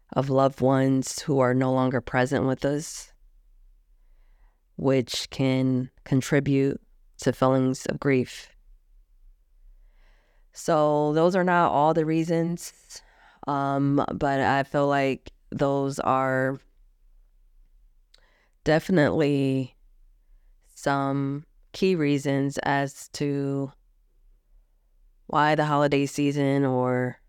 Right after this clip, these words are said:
just this time of year,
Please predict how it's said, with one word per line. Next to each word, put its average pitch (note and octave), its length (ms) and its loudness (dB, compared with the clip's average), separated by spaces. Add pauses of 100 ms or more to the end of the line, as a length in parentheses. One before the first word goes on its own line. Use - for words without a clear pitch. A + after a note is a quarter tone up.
(400)
just - 360 -4
this - 520 -6
time C#3 260 2
of B2+ 140 -4
year, C3+ 600 0